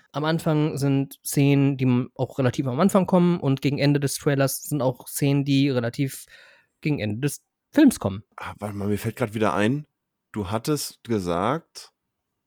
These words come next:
Speaker 2: dass du irgendein Problem mit dem Taskmaster hast.
Speaker 1: Genau.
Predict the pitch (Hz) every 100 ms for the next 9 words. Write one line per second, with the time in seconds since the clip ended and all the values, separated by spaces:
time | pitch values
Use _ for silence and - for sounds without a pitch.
0 | - 110 - 123 101 123 - 120 143 110
1 | 95 107 117 117 107 113 120 - - 78
2 | 78 - 76 76 71 - - _ 190 113
3 | 110